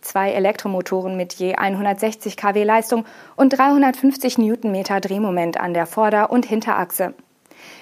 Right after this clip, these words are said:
Die Systemleistung beziffert Genesis auf dreihundertsechzig K W im Boost-Modus, das kombinierte Drehmoment auf siebenhundert Newtonmeter.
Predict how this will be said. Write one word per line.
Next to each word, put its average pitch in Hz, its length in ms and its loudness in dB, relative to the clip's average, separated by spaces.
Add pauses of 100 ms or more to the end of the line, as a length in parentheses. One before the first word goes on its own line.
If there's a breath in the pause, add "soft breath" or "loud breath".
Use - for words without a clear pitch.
(100)
Die 269 200 2
Systemleistung 269 760 2
beziffert 202 440 -2
Genesis 202 460 -2
auf 185 180 -2
dreihundertsechzig 190 840 -4
K 196 240 -2
W 196 160 -2
im 202 180 -4
Boost-Modus, 196 760 -6 (260 loud breath)
das 262 140 -2
kombinierte 302 520 4
Drehmoment 262 600 2
auf 240 160 0
siebenhundert 202 600 -4
Newtonmeter. 185 720 -6